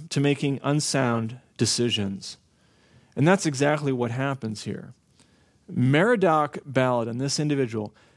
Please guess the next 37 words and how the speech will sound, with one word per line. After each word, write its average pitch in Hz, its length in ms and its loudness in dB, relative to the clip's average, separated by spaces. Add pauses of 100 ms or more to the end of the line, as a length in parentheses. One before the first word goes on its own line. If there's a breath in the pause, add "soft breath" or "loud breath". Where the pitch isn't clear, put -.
(340 soft breath)
had 170 260 6
ulterior 196 560 4
motives, 147 340 2
and 127 100 -2
Hezekiah 180 680 2
let 156 180 2
his 135 220 -2
pride 156 420 4
get 127 160 -2
the 123 80 -2
best 120 340 -2
of 107 80 -4
him 101 140 -2
in 98 80 -4
this 98 140 -6
situation, - 680 -14 (560 soft breath)
showing 180 380 6
off 127 180 0
all 185 280 6
his 156 120 2
riches, 139 460 2
all 185 300 6
that 196 120 2
God 151 220 2
had 147 100 -2
graciously 139 600 0
entrusted 123 500 -2
to 135 140 0
him, 117 240 2 (280 loud breath)
and 139 60 0
he 143 80 4
did 202 200 0
that 190 200 2
to 143 140 0
a - 20 -2
foreign 165 480 2
adversary. 120 880 -6